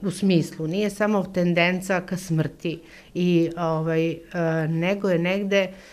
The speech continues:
apel, negde je i praktično, ovaj, e,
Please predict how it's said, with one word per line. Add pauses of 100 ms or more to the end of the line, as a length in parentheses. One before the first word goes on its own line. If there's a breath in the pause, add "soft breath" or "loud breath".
(160 loud breath)
apel,
negde
je
i
praktično, (340 loud breath)
ovaj,
e,